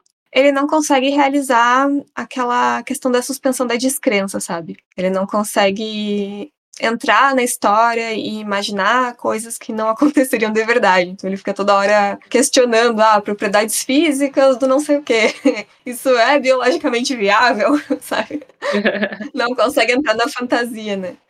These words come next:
Speaker 1: Mas pelo que tu comentou, tu desde criança tem essa, esse interesse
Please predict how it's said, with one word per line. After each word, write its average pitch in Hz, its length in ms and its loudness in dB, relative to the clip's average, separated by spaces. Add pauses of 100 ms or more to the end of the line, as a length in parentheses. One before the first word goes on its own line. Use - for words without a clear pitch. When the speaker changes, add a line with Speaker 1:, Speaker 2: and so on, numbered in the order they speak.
(120)
Speaker 1:
Mas 240 220 -4
pelo 247 220 2
que 277 100 -6
tu 277 100 -2
comentou, 262 680 2
tu 285 160 0
desde 240 320 0
criança 254 560 -4
tem 254 320 0
essa, 262 640 0
esse 254 200 -2
interesse 269 1040 2